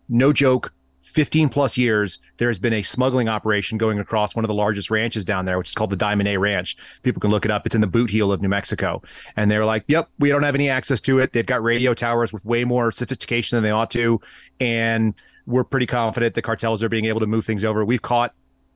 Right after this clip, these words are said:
like, back in oh five, we caught, like, three pickup truck convoys with tens of thousands of pounds of marijuana coming across. But at this point, everything's coming across whenever they want.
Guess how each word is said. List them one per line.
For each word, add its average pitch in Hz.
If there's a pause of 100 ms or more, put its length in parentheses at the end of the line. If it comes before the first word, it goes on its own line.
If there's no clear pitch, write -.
(280)
like, 113
back 123
in 143
oh 135
five, 117 (240)
we 123
caught, -
like, 104
three 120 (100)
pickup 123
truck -
convoys 117
with 107 (400)
tens 127
of 123
thousands 110
of 110
pounds 110
of 101
marijuana 107
coming 127
across. 123
But 110
at 95
this 104
point, 107
everything's 95
coming 90
across 92
whenever 104
they 101
want. 104